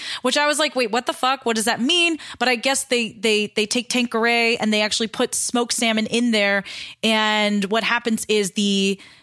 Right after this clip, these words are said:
um, fat is insoluble in the, in the, in the water side of it, but it will get into the alcohol side of it. So Tanqueray has a pretty high, a, pr-, a pretty high A B V. And so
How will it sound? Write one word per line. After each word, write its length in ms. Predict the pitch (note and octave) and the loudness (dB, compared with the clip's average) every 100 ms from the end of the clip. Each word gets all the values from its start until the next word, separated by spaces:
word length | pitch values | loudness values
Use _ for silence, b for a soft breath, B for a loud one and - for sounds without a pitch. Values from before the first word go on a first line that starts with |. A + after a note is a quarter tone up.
| B - | B -2
um, 220 | G#3 G3 | 0 0
fat 340 | F#3+ D4 D#4 - | 0 0 0 -2
is 120 | A#3+ A#3 | -2 0
insoluble 540 | A#3 A#3 A3+ G#3 G#3 | 0 0 0 0 0
in 160 | G#3 F#3+ | 0 0
the, 320 | F#3+ F#3 - | 2 0 0
in 120 | G3+ | -2
the, 240 | F#3 F3 - | -2 -4 -4
in 140 | G3 F#3 | -4 -2
the 100 | F3+ | 0
water 400 | E3+ A#3+ D#4+ F4 | 0 0 2 0
side 320 | E4 D#4+ D#4+ | 0 0 0
of 80 | D4+ | 0
it, 240 | D#4+ - | -2 0
but 160 | A#3 - | -4 0
it 220 | A3 A3 A3+ | -2 -2 -2
will 540 | G#3 A3 G#3+ G#3 - _ - | 0 2 2 0 -4 _ -8
get 280 | F#3+ B3 B3 | -2 0 0
into 420 | B3 A#3+ - A#3+ A3 | 0 2 0 0 0
the 220 | G3 G3 | 0 0
alcohol 720 | G#3+ - G3+ F#3 E3+ E3+ F#3+ B B B - | 0 0 -2 0 0 -2 -6 B B B -4
side 280 | A3+ G#3+ | -2 0
of 80 | G3+ | 0
it. 140 | F#3 - | 0 0
So 120 | A3 | 0
Tanqueray 420 | A3+ B3 A#3+ A#3 | 0 0 0 2
has 220 | G#3 G3+ | 2 0
a 60 | F#3 | -2
pretty 260 | - B3+ G#3 | -2 -2 0
high, 600 | - G#3+ G#3 A3+ A#3 A#3 B B B A#3 | 0 2 2 2 0 -4 B B B -2
a, 100 | A3+ | -2
pr-, 140 | - - | -4 -6
a 80 | A3+ | -4
pretty 240 | C4 C4 | 0 0
high 280 | G#3+ A3 A3+ | 2 0 0
A 160 | G#3+ | 0
B 140 | G#3+ G#3+ | 0 0
V. 340 | F#3 A3+ C#4+ | 0 2 2
And 160 | C4 A3+ | 2 0
so 320 | A3 G3+ G3 | 0 0 -2